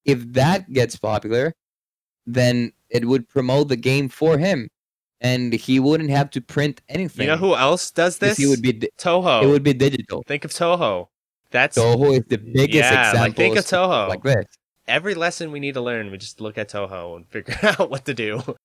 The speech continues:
Speaker 1: <laughs> I don't like think, <laughs> think like that about Toho, but, but there's things that it can be made.
Speaker 2: Yeah, well, one is
Speaker 1: And,
Speaker 2: definitely
Speaker 1: yeah.
Speaker 2: how it's so damn popular. Like, that needs to be studied.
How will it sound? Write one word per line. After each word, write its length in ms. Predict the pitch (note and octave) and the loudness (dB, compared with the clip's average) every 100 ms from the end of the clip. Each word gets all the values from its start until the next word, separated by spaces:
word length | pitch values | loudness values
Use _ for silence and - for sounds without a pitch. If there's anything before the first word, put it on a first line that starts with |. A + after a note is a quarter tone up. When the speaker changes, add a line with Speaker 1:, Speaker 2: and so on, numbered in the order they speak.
| _ _ - | _ _ -14
Speaker 1:
<laughs> 160 | - G3 F#3+ F#3 - E3+ D#3+ - D3+ - - F#3+ F#3 D3 | -4 0 2 2 0 -4 -6 -8 -12 -14 -14 -10 -6 0
I 120 | C#3+ | 2
don't 180 | D#3 D3+ | 2 4
like 220 | D3 D3 | 2 2
think, 260 | D3+ D3 | 0 0
<laughs> 80 | D3+ | -2
think 680 | - - D3 F3+ - D3 C3 | -4 -8 0 0 2 0 2
like 200 | C3+ A#2+ | -2 2
that 160 | B2 | 2
about 220 | A#2+ C3 C3 | 2 0 2
Toho, 280 | D#3+ E3+ | 4 4
but, 200 | E3 E3 - _ _ | 4 2 -2 _ _
but 220 | D3 C#3+ C#3+ | 0 0 2
there's 200 | D#3+ D3+ | 0 0
things 240 | - D3 B2+ | 0 0 2
that 120 | A#2+ | 0
it 40 | A#2 | 2
can 180 | A#2 G#2 | 0 0
be 100 | G2 | -2
made. 280 | F#2 F#2 - - | -4 -6 -10 -10
Speaker 2:
Yeah, 320 | G2+ E2 F#2 | -6 -4 -4
well, 140 | B2 B2 | -2 2
one 200 | D#3 F3 | 2 2
is 140 | D#3 | 2
Speaker 1:
And, 60 | D#3 | 2
Speaker 2:
definitely 420 | C#3 B2 C3+ B2 | 0 0 0 0
Speaker 1:
yeah. 60 | G#2+ | 0
Speaker 2:
how 200 | A2+ A2 | 0 0
it's 180 | G2+ - | -2 -8
so 220 | - G#2 | -6 -6
damn 260 | G2+ F#2+ F2+ | -4 -8 -8
popular. 600 | F2+ F2+ - D#2+ D#2+ F2 _ - | -8 -8 -8 -16 -16 -20 _ -16
Like, 200 | F#2 G#2 | -12 -4
that 260 | A#2+ B2 | -2 -2
needs 240 | A#2 G#2 - | -8 -10 -12
to 100 | G2 | -12
be 160 | F#2+ | -12
studied. 440 | F2 F#2 C#2+ D#2+ | -12 -14 -14 -16